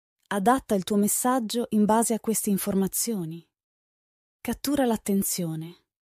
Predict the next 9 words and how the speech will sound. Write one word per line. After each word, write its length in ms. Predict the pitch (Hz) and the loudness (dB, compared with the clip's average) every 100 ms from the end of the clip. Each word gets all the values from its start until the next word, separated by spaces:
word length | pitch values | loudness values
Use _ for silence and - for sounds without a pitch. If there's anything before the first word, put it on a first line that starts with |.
| _ _ _ 214 | _ _ _ 0
L'inizio 480 | 214 240 285 - 214 | 6 8 8 4 2
del 180 | 196 | 2
tuo 160 | - 208 | 0 -2
testo 560 | 240 240 180 - 175 175 | 2 2 0 -6 -8 -4
deve 240 | 202 202 | 0 2
essere 380 | 233 - 202 185 | 2 2 -2 -4
accattivante 840 | 185 - 202 - 214 240 262 240 | -4 -6 -6 -4 2 4 4 4
e 60 | 226 | 2
intrigante. 920 | 208 202 202 180 175 160 165 - 170 | 2 2 0 -4 -4 -4 -12 -18 -20